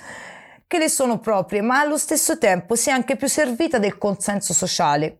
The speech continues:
Questo allo scopo di gestire, oltre che al territorio, anche la sua economia.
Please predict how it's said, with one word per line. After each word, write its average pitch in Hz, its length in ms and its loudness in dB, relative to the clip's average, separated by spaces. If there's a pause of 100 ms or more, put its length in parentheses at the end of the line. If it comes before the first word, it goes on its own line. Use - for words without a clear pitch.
(100)
Questo 285 300 2
allo 208 100 2
scopo 208 340 -2
di 208 100 0
gestire, 190 680 -2
oltre 330 400 0
che - 80 0
al 175 160 -2
territorio, 190 680 0
anche 285 360 0
la 240 80 0
sua 185 240 0
economia. 160 680 -2